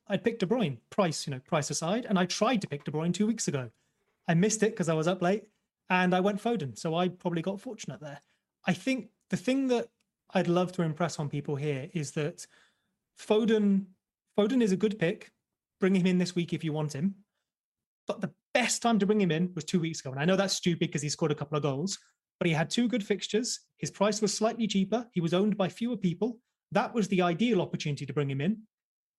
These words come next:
Now, it's still a great opportunity, but I wonder if there's an even better one out there.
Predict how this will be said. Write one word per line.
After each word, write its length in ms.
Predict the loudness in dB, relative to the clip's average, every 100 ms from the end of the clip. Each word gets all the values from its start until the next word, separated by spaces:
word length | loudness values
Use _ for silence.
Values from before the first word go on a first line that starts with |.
| _
Now, 540 | 2 4 4 4 2 0
it's 140 | -4
still 160 | 0 2
a 40 |
great 300 | 2 2 2
opportunity, 640 | -2 -4 -4 -4 -2 -6 -4 -2
but 80 |
I 80 | 0
wonder 300 | 2 4 2
if 80 | 2
there's 140 | 0
an 80 | 0
even 200 | 0 0
better 240 | -2 -4 -4
one 140 | -4
out 160 | -4 -6
there. 200 | -8